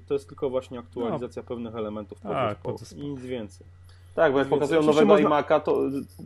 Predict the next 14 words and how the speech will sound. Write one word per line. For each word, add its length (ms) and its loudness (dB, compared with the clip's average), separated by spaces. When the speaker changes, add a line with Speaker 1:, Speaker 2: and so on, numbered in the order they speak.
Speaker 3:
no 200 -2
to 140 -2
pokazują, 580 -2
jest 180 2
jednak, 400 -6
y, 220 -4
event, 360 -6
prawda? 240 -12
Speaker 1:
Tak, 180 -6
więc 140 -10
tutaj, 280 -2
tutaj 220 0
jakby, 260 0
no, 260 -2